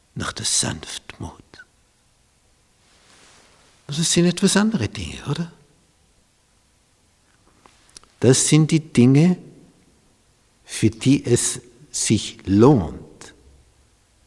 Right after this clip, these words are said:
denen nachzujagen. Das ist Reichtum, das habe ich oft genug gesehen. Da verstrickst du dich.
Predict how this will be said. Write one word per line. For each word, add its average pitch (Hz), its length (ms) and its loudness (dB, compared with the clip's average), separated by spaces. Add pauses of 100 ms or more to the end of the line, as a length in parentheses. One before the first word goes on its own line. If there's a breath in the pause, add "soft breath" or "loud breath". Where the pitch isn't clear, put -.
(1900)
denen 80 260 -2
nachzujagen. - 640 -10 (2000)
Das - 180 -2
ist - 220 -10
Reichtum, 151 600 0
das - 140 -6
habe 110 220 4
ich 113 80 6
oft 117 200 -2
genug 120 300 0
gesehen. 120 400 -6 (1700)
Da 113 100 -2
verstrickst - 800 -4
du - 40 -8
dich. - 420 -20